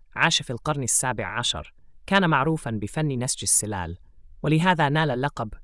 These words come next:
كوثارة. أسس مسجد زاوية كوثارة وتوفي في عام ألف وستمائة وستة وخمسين. يضم الضريح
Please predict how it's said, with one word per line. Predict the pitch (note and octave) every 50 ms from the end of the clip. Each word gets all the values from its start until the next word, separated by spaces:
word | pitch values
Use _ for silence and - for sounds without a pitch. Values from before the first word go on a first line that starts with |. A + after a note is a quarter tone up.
| - - -
كوثارة. | A2 G#2 F#2+ - - - F#2+ F#2+ E2 D#2 - - - - - - - - - - - - - - - - -
أسس | G#3 G#3 - G3+ - - D#3
مسجد | D#3+ E3+ - - D3 C3
زاوية | A#2 A#2+ B2+ A#2 A#2+ A#2 A2+ G#2+ - - -
كوثارة | - G#2 G2 - - C#3 C3+ B2+ A#2 G#2
وتوفي | G2+ G2+ - - D#3+ E3+ E3+ - - A#2+ G#2+
في | - - A#2 A2+
عام | A2 C#3 C#3 C3+
ألف | C3 - - C3 C3+ - -
وستمائة | A#2 - - - - - B2 C3 C3 - - - - - -
وستة | - G#2 - - - - - - A#2+ G#2+ - - -
وخمسين. | A2 G2 - - F#2+ F2+ - - - F2 E2 D#2 D#2+ - - - - - - - - - - - - - - - - - - - - - - -
يضم | D3+ D#3+ D#3+ G#3 G#3+ G3
الضريح | F3 C#3+ C3+ C#3 C#3 D3 C3 G2+ - - - -